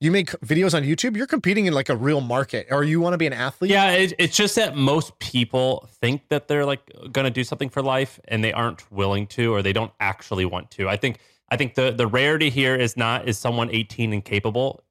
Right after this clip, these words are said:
Speaker 2: It's, do they actually love what they're saying they love enough that they're willing to dedicate ten or twenty years to it?
Speaker 1: Right.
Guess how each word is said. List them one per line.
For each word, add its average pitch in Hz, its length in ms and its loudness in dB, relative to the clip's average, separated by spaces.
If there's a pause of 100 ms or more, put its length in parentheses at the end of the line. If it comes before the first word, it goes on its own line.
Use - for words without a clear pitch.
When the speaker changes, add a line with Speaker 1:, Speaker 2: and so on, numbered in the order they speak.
(160)
Speaker 2:
It's, - 340 -4 (680)
do 120 80 0
they 110 100 2
actually 117 360 0
love 101 420 -2 (280)
what 117 120 -2
they're 110 100 2
saying 110 260 0
they 117 120 2
love 127 420 0
enough 107 320 2
that - 120 -2
they're 113 140 2
willing 107 220 0
to 107 40 2
dedicate 110 560 -2
ten 117 200 -2
or 104 60 -2
twenty 107 280 -2
years 101 220 -2
to - 160 -14
it? - 160 -14 (380)
Speaker 1:
Right. 110 200 -8